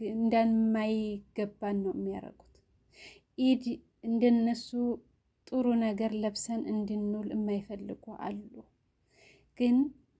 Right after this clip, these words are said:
ግን ያልፋል ሁሉም ማለት ነው። ግን ያልፋል ኢንሻአላህ። በኸይር ሁነን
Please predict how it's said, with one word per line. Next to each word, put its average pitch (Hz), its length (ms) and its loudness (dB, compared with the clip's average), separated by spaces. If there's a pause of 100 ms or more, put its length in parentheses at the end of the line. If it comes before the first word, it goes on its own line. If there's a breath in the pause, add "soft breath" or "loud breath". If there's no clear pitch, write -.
(340)
ግን 214 320 -2 (300)
ያልፋል - 600 -6 (180)
ሁሉም - 460 -16
ማለት 220 380 -12
ነው። - 160 -20 (200)
ግን 214 200 -8
ያልፋል 202 600 -8 (380)
ኢንሻአላህ። - 680 -14 (420)
በኸይር 208 600 -2
ሁነን 208 400 0